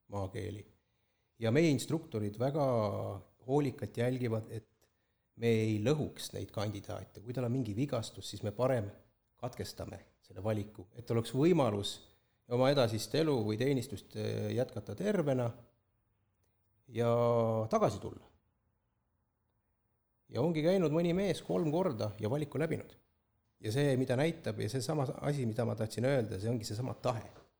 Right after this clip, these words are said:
Et ma ei ütle, et valik on keeruline. Ma ütlen, et, äh, valik on väljakutsuv, valik on huvitav ja mis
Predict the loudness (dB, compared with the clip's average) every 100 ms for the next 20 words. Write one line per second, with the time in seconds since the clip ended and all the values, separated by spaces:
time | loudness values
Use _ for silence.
0 | _ _ _ _ _ _ _ _ _ -10
1 | -10 _ 0 0 0 -8 -10 -2 -2 -2
2 | -6 -4 0 0 -2 -6 -10 -16 _ _
3 | _ _ _ _ _ -12 -8 -4 -4 -4
4 | -10 -8 -8 -2 0 0 -4 -8 0 2
5 | 2 2 -2 -4 -6 -6 -12 _ _ _
6 | _ -20 -20 _ _ -2 -2 -2 -6 -6
7 | -4 -4 -4 -2 -2 -2 -4 -18 _ _
8 | _ _ _ _ -2 0 2 -2